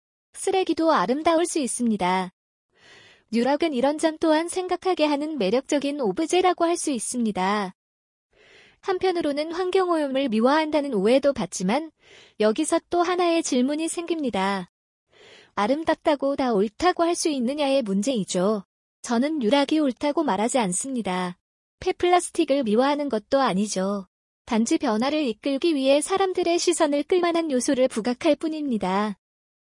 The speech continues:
큐. 그렇다면 어떤 변화가 일어나길 바라고 있습니까? 인공물은 인간에 의해 만들어진 것, 자연물은 인간의 손이 닿지 않은 것입니다.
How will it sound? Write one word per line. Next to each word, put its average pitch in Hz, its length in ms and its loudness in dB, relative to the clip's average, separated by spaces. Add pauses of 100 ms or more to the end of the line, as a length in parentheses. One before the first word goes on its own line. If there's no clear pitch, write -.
(720)
큐. 254 360 0 (640)
그렇다면 320 600 -2
어떤 330 320 0
변화가 320 400 4
일어나길 277 540 0
바라고 269 420 -2
있습니까? 262 720 -2 (600)
인공물은 302 560 0
인간에 320 400 4
의해 320 300 2
만들어진 220 640 0
것, 269 200 2 (520)
자연물은 294 600 -2
인간의 302 440 2
손이 349 260 -2
닿지 262 320 -2
않은 339 220 -2
것입니다. 202 720 -2